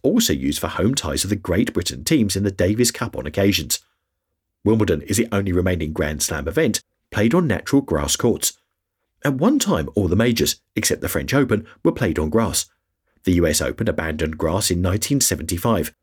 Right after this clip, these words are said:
for green clay, and the Australian Open did so in nineteen eighty-eight for hard courts.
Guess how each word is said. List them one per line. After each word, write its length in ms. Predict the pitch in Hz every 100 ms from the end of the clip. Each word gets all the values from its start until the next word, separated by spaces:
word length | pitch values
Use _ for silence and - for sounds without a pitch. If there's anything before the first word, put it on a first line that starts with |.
| _ -
for 100 | 131
green 320 | 110 104 90
clay, 340 | - 127 78 - _ _ -
and 100 | 123
the 100 | 95
Australian 440 | - 78 82 92 -
Open 340 | 98 110 98
did 180 | 82 233
so 200 | - 73
in 100 | 95
nineteen 420 | 87 98 131 127
eighty-eight 460 | 85 78 107 110 -
for 120 | -
hard 260 | 92 85 76
courts. 380 | 113 90 -